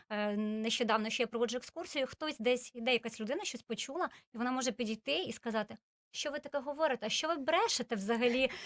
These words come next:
І уявіть собі, і, і я потім починаю це, я знаю, що я права, що це правда, але я починаю вишукувати, я йду в бібліотеку, я звертаюся до своїх колег, до, ем, істориків, таких провідних у Вінниці,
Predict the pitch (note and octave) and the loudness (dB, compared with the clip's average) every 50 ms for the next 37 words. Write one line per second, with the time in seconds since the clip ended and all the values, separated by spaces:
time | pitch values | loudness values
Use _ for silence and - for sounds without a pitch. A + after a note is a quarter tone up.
0 | - B3 - - D4 D4 D4+ B3+ A3+ - C#4 C4+ C#4 D4 D4 C#4+ C#4+ B3 - C4+ | -12 -10 -2 2 4 6 6 4 2 0 2 4 4 4 6 4 2 2 0 0
1 | A3 G#3 B3 B3 - A#3 A#3+ B3+ B3+ - - - - A#3+ B3+ B3+ B3+ B3+ B3 B3 | 2 2 2 2 2 2 4 4 4 4 4 0 -2 0 2 2 4 6 6 4
2 | A#3+ - A#3+ A3 C4 D4 E4+ - - B3+ A#3 A3 A3 - C4 A#3 - - - - | 4 4 2 4 6 4 4 4 2 2 2 2 2 2 0 0 0 -6 -14 -6
3 | _ B3+ B3+ - C4+ B3+ B3+ B3 D4+ F4 F4 D#4 C#4 A#3+ - - - C4+ C4 B3 | _ 0 0 2 2 2 4 4 4 4 4 2 0 0 0 2 2 4 2 4
4 | A#3+ A3 B3 B3 A#3 A#3 A3+ A#3 A#3 - - A#3 A#3 A#3 - _ _ _ _ - | 4 4 4 4 4 4 2 2 0 -2 0 0 0 -2 -2 _ _ _ _ 0
5 | A3+ A#3 A#3 D4 C#4+ G#3+ - - A3 G3+ - A#3 G#3 - C4+ D4 D4+ A3+ F#3+ A3+ | 0 4 6 6 6 6 4 0 -4 -2 -2 -2 0 2 4 4 4 4 2 -4
6 | - - A3 A3+ B3 B3 C#4 C#4 - C#4+ C#4 C4+ C4+ D#4 - - B3 A#3 - G#3 | -4 0 0 0 0 0 -2 -4 0 2 2 2 2 2 -2 0 -2 0 -2 -4
7 | G#3 A3 A3 G#3+ A#3+ C#4 A#3+ B3+ D4+ D4+ D4 - A3+ A3+ A3 G#3+ A3 G#3+ G#3+ G3+ | -4 -2 0 0 0 -2 -2 -2 -2 -2 0 2 2 2 2 2 0 -2 -2 -2
8 | F#3+ A3 - A#3 B3+ C4+ - B3 A#3 B3 - B3+ C4 B3+ - - A#3+ A3+ A3+ B3+ | -4 -4 -2 0 0 0 0 -2 -4 -2 -2 -2 -2 -2 -2 -2 -2 2 2 2
9 | C#4+ - A3+ G#3+ A#3+ B3+ B3 - - - - - - A3+ A3 A3 A3 A3 A3+ - | 0 0 0 2 2 2 2 -2 -10 -14 -14 -6 0 2 2 4 4 2 0 0
10 | B3 G3+ - - A#3 B3 B3+ B3 - A3 - - B3+ A3+ - A#3+ A3+ A3 G#3+ G#3 | -2 -4 0 2 2 2 2 2 -2 -6 -4 -2 -4 -2 0 0 0 2 2 0
11 | A3+ A#3 - A#3+ A3+ G#3 A3 A#3 A3 G#3+ - - A#3 - | 0 0 2 0 0 2 2 2 0 0 2 0 0 0